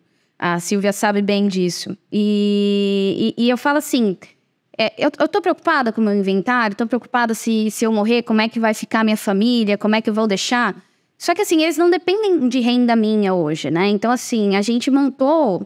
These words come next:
eu lembro que a gente montou algo que, por exemplo, ah, eu preciso algo que cubra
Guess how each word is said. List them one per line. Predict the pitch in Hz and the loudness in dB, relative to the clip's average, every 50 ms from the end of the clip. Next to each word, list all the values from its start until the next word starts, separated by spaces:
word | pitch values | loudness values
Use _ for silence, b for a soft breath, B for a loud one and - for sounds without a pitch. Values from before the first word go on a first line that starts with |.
| - _ _ | -10 _ _
eu | - 196 | -4 0
lembro | 208 233 285 - | 2 2 2 2
que | - | 2
a | 247 | 0
gente | 233 254 247 - 240 | 0 0 0 0 0
montou | 233 220 214 - 254 240 | 0 0 0 0 0 2
algo | 220 226 254 285 302 247 220 | 2 2 2 2 2 0 -2
que, | - | -4
por | - - 247 | -2 -2 -2
exemplo, | 233 214 202 190 - - | 0 0 -2 -2 0 0
ah, | 247 208 190 | 0 0 0
eu | 202 | 0
preciso | - 240 240 - 285 269 294 | -2 -2 -2 -2 0 0 2
algo | 262 262 262 262 277 | 2 0 0 -2 -4
que | - - | -6 -6
cubra | - 254 233 220 240 233 226 | -6 -4 0 0 2 0 0